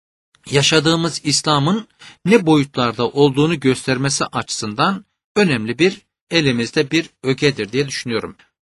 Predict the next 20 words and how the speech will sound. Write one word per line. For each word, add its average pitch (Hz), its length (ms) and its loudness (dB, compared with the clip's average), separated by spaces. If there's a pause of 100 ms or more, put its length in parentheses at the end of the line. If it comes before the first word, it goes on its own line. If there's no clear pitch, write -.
(140)
Bir 185 140 0
başka 180 300 2
özellik, 120 580 -2
Allah'tan 156 540 0
başkasına 135 560 -2
ibadet 127 580 -4
etmezler. 101 500 -8 (140)
Öyleyse 135 520 -2
biz 151 220 -2
de 147 180 -4 (360)
her 220 260 2
konuda 113 480 -4
ne 151 200 -2
isteyeceksek, - 1000 -6 (320)
evde 170 340 4
istesek, 165 640 -4
arabada 147 440 0
istesek, 147 540 -4
saliha 147 560 -2
bir 135 160 -2